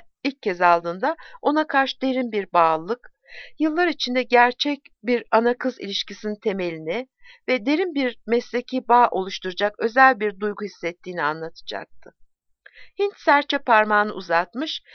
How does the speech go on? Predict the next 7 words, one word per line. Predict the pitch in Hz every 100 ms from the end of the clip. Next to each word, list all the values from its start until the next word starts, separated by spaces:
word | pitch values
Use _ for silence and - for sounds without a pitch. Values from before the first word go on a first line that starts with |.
| - _
bebek | 294 294 294 -
de | 269
minik | 277 269 -
elle | 220 214 202
bu | 233
parmağı | - 190 175 202 226
sıkmıştı. | - - _ - - - -